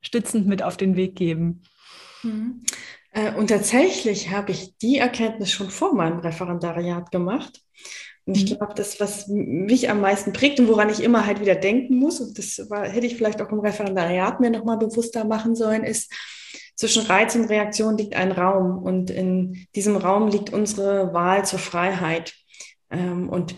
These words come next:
Speaker 2: wir können oft den Reiz nicht ändern. Ja, also manchmal können wir ihn ändern, aber nicht immer. Und was wir aber auf jeden Fall, äh, in unserer Hand liegen haben, ist die Wahrnehmung und die Interpretation und für welche Reaktion wir uns entscheiden.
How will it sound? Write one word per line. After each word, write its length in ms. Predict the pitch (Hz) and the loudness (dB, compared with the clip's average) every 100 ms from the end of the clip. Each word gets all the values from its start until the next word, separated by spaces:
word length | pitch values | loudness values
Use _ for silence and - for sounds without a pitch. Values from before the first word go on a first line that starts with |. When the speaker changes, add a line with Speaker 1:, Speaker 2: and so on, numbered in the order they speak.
| - - - | -16 -8 -2
Speaker 2:
wir 140 | 196 | 2
können 400 | 220 247 247 - | 4 4 4 2
oft 260 | 247 - - | 2 2 2
den 140 | 202 | 2
Reiz 500 | 185 185 226 226 - | 4 4 4 0 -2
nicht 220 | 180 165 | -4 -4
ändern. 320 | 165 165 160 | -4 -2 -2
Ja, 120 | 180 339 | 2 4
also 140 | 302 | 6
manchmal 440 | 208 226 247 214 | 6 4 4 0
können 220 | 208 277 302 | 2 4 4
wir 100 | 277 | 4
ihn 140 | 262 | 2
ändern, 300 | 240 247 247 | 2 2 2
aber 260 | - 196 196 | 0 -4 -2
nicht 300 | 196 - - | -4 -4 -2
immer. 400 | 202 196 180 180 | 0 2 0 -4
Und 160 | 180 | -2
was 300 | 196 202 - | -2 -4 -4
wir 240 | 220 233 196 | 4 4 4
aber 280 | 202 190 | 0 0
auf 180 | 139 - | -2 -4
jeden 360 | - 269 320 277 | 2 6 8 6
Fall, 500 | - 202 185 185 - - - _ _ - | 4 -2 0 -2 -8 -20 -20 _ _ -10
äh, 320 | 196 185 175 175 - _ | -6 -4 -4 -8 -14 _
in 100 | 196 | -2
unserer 300 | 190 190 180 | -2 0 0
Hand 200 | 202 214 | 0 0
liegen 260 | 208 202 190 | 0 0 0
haben, 220 | 196 190 | 0 0
ist 280 | 185 - - | -2 -8 -6
die 120 | 180 | 0
Wahrnehmung 460 | 180 214 233 226 196 | 2 4 6 4 2
und 160 | 196 | -2
die 60 | 190 | -4
Interpretation 840 | 190 196 190 190 190 190 - 233 | -2 -4 0 0 0 0 2 4
und 220 | 226 - - | 2 -2 -4
für 160 | 190 | 0
welche 240 | 185 185 185 | 0 2 0
Reaktion 600 | 180 180 - 202 190 185 | 0 0 -2 -2 0 -2
wir 120 | 165 | -2
uns 180 | 160 - | -4 -4
entscheiden. 600 | 165 - - 110 - | -2 -2 -2 -8 -10